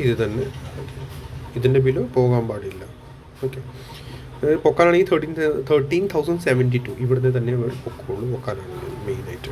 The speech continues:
ഓക്കെ. ട്രെൻഡ് ചേഞ്ച് ആവുന്നത് ഇതിൻ്റെ ട്രെൻഡ് ഇതിൻ്റെ above, ഇതിൻ്റെ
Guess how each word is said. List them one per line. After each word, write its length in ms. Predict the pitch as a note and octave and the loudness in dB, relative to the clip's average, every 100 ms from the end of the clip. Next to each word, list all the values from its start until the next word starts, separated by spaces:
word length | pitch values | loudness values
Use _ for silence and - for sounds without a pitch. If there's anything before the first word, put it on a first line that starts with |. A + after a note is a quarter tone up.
| C3 | -4
ഓക്കെ. 140 | B2 G#2 - - - - - - - - - - - - - - C#3+ - B2+ - C3 C3 B2+ C#3+ - C3 - - - - - - - - | -2 -4 -6 -8 -8 -8 -8 -8 -6 -6 -8 -8 -8 -8 -6 -6 -6 -6 -6 -8 -8 -10 -8 -10 -8 -8 -8 -8 -10 -12 -12 -12 -4 2
ട്രെൻഡ് 260 | E3 F#3+ G3 | 4 6 6
ചേഞ്ച് 260 | F#3+ F3+ F3 | 6 6 0
ആവുന്നത് 380 | E3+ F3 E3+ A3 - - - - - - | 0 -2 -4 -6 -8 -14 -16 -16 -10 -4
ഇതിൻ്റെ 220 | C#3+ D3+ D3+ | -2 -2 -2
ട്രെൻഡ് 260 | D3+ C#3+ E3 D3 | -2 0 -2 2
ഇതിൻ്റെ 260 | C3+ B2+ B2+ | 4 4 4
above, 800 | B2 B2 B2 B2 B2+ B2 B2 B2 - - - - - - - - - - - - - - - C3 C3 A#2+ | 4 4 2 2 2 2 0 -2 -8 -12 -14 -16 -16 -16 -16 -16 -16 -16 -14 -14 -14 -14 -12 -12 -8 -6
ഇതിൻ്റെ 400 | A#2+ A#2+ B2 | -2 0 0